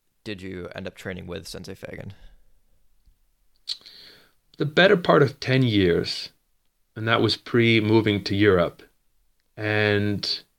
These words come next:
Speaker 2: you know, even within that, there's so many, there's so many phases, you know, this pursuit of the black belt. And I remember,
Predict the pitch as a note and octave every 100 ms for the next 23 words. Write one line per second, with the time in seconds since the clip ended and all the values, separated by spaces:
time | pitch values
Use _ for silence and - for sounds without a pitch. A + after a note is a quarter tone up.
0 | _ _ _ _ _ _ _ _ _ C3
1 | C#3 F3+ E3+ C#3+ C#3 B2+ A2 G#2 F#2 B2
2 | A#2 A#2 G#2+ - G#2 C3 A#2 A2+ - G2
3 | F#2+ F#2 F#2+ G2 G2 - G2+ - A#2 G#2
4 | F#2+ F#2 F#2 - F2 F2 E2+ F2+ G2+ G2+
5 | G2 F2+ F2 E2+ E2+